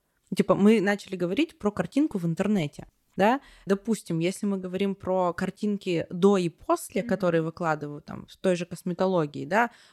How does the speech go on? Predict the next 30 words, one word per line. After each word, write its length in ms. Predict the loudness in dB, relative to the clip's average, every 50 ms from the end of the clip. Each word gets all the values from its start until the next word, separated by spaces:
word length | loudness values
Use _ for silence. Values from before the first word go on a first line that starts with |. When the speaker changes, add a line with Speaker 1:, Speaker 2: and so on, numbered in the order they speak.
| _ -6
Speaker 1:
до, 460 | 2 4 6 6 8 6 4 2 -2 _ _ _ -16
э, 60 | -12
вот 280 | -12 -8 -8 -8 -8 -10
такая 340 | -12 -10 -8 -8 -6 -6 -8
какая-то 480 | -10 -12 -12 -10 -8 -8 -10 -10 -10
не 140 | -10 -10 -8
совсем 400 | -8 -10 -6 0 2 2 2 2
красивая, 680 | 0 -4 -8 -6 -6 -4 -4 -2 0 0 -2 -2 -2
да, 320 | -4 -2 -2 -2 -2 -4 -8 _ _ _ _ _ _ _ _ -10
овал 340 | -8 -8 -6 -6 -8 -10 -10
лица 400 | -12 -12 -14 -2 2 4 4 4
какой-нибудь 640 | 4 0 -4 -4 -4 -4 -4 -4 -4 -6 -8 -12 -14
не 100 | -14 -14
такой, 480 | -14 -16 -10 -6 -6 -6 -6 -8 -12 -16 -20 -20 _ _ _ _ _
скулочка 560 | -2 -2 0 0 -2 -2 -4 -6 -8 -8 -6
ниже, 360 | -6 -4 -4 -4 -6 -6 -10
чем 280 | -12 -12 -10 -10 -8 -8
надо, 220 | -8 -10 -10 -12 -12
да? 320 | -8 -4 -4 -4 -4 -6 _ _ _ _ _ _
После 540 | 2 4 4 4 2 0 -2 0 0 0 -2 -4 _ _ _ _ _ _ _ _
все 200 | -8 -6 -6 -4
супер, 380 | -4 -4 -6 -4 -4 -6 -6
как 220 | -6 -8 -8 -6 -6
у 20 |
Барби, 580 | -4 -4 -4 -4 -4 -6 -8 -8 -8 -8 -10 -10 -12
как 180 | -14 -12 -10 -10
у 60 | -8
Анджелины 420 | -8 -8 -10 -8 -8 -6 -6 -6 -6
Speaker 2:
Мгм. 60 | -6
Speaker 1:
Джоли. 300 | -4 -4 -4 -4 -6 -10